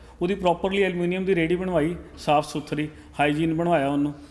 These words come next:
ਉਹਨੂੰ ਕਿਹਾ ਗਲਵਜ਼ ਪਾ ਕੇ ਕੰਮ ਕਰ, ਉਹਨੂੰ ਪ੍ਰੋਪਰਲੀ ਉਸ ਲੈਵਲ 'ਤੇ ਟ੍ਰੇਨਡ ਕੀਤਾ। ਜਦੋਂ ਮੈਂ ਦੋ ਮਹੀਨੇ ਬਾਅਦ ਉਸ ਕੋਲੇ ਦੁਬਾਰਾ ਗਿਆ ਤੇ ਉਹ ਭਾਜੀ ਉਹਦਾ ਵਿਚਾਰ ਪਤਾ ਕੀ ਸੀਗੇ?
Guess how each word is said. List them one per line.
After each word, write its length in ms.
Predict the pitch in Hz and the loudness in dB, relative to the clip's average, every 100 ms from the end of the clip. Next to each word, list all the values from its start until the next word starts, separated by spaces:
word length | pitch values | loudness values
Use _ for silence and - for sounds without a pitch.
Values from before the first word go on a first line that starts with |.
| - - - - | -20 -20 -20 -6
ਉਹਨੂੰ 140 | 165 165 | -2 2
ਕਿਹਾ 120 | 170 | 2
ਗਲਵਜ਼ 300 | 156 151 151 | 2 0 0
ਪਾ 160 | 165 156 | 0 0
ਕੇ 120 | 170 | 0
ਕੰਮ 220 | 160 156 | 0 0
ਕਰ, 160 | 160 170 | 0 -2
ਉਹਨੂੰ 360 | - - 208 | -6 -10 -8
ਪ੍ਰੋਪਰਲੀ 480 | 220 196 190 226 220 | -4 -4 -4 -4 -4
ਉਸ 320 | 220 220 - | -4 -6 -4
ਲੈਵਲ 200 | 165 175 | 0 0
'ਤੇ 120 | 196 | 0
ਟ੍ਰੇਨਡ 340 | 220 175 170 180 | -2 0 -2 -2
ਕੀਤਾ। 400 | 160 117 120 110 - - - - 135 | -4 -6 -8 -12 -16 -20 -20 -10 0
ਜਦੋਂ 400 | 170 214 233 240 - - - - - - | 0 2 2 0 -6 -20 -20 -20 -20 -6
ਮੈਂ 180 | 165 180 | 0 0
ਦੋ 220 | 165 175 | 2 2
ਮਹੀਨੇ 220 | 208 190 | 2 0
ਬਾਅਦ 200 | 175 175 | 2 2
ਉਸ 120 | 175 - | 0 -2
ਕੋਲੇ 240 | 180 180 | -2 0
ਦੁਬਾਰਾ 300 | 151 139 151 | 0 2 2
ਗਿਆ 340 | 139 120 147 165 - - - - - | 0 -2 -2 -6 -16 -20 -20 -16 -2
ਤੇ 60 | 196 | 0
ਉਹ 40 | |
ਭਾਜੀ 280 | 214 190 214 | 2 2 0
ਉਹਦਾ 260 | 220 202 | -2 0
ਵਿਚਾਰ 360 | 202 196 170 180 | -2 2 4 4
ਪਤਾ 200 | 196 220 | 2 -4
ਕੀ 220 | 208 190 | -6 -8
ਸੀਗੇ? 280 | 170 151 139 | -6 -6 -6